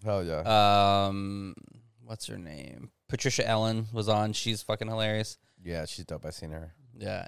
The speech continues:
Speaker 2: and, <laughs> um, and the headliner, uh, Sean Proudlove, who, like, I think, like, everyone's probably heard us all talk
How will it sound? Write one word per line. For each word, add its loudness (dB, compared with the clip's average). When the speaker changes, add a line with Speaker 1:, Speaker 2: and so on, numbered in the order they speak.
Speaker 2:
and, 2
<laughs> -
um, 2
and 4
the 12
headliner, 10
uh, 6
Sean 6
Proudlove, 8
who, -2
like, -4
I 0
think, -2
like, -2
everyone's 4
probably 8
heard 4
us 0
all 4
talk -2